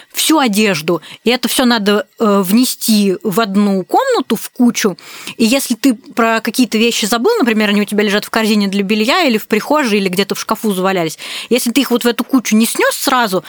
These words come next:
значит, ты их обязан выкинуть. То есть, типа, ты про них не вспомнил, и всё, значит, ты, значит, их нет, их надо выбросить. Вот здесь она, мне кажется, доходит немножко до крайности, но в целом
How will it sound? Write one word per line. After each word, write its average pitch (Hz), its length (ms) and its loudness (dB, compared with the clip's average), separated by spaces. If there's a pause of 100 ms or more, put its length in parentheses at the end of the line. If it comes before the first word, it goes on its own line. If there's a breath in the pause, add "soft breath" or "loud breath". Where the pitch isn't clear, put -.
(180 loud breath)
значит, 285 300 0
ты 320 80 4
их - 100 -2
обязан 226 380 2
выкинуть. - 560 -4 (460 loud breath)
То 220 80 2
есть, 214 160 -2
типа, 226 160 2
ты 262 120 0
про 233 140 0
них 226 220 2
не 240 80 4
вспомнил, 453 640 0
и 269 600 0
всё, 254 280 0
значит, 269 320 -2
ты, 285 180 -2 (120)
значит, 254 360 0
их 370 160 0
нет, 226 320 2
их 294 140 -2
надо 254 240 0
выбросить. 180 360 -2 (320 loud breath)
Вот 233 160 2
здесь 294 280 0
она, 240 100 4
мне 240 160 4
кажется, 226 400 -2
доходит 202 680 -2
немножко 214 340 0
до 233 120 0
крайности, 427 600 -2 (380 loud breath)
но 233 100 2
в - 60 -6
целом 349 480 2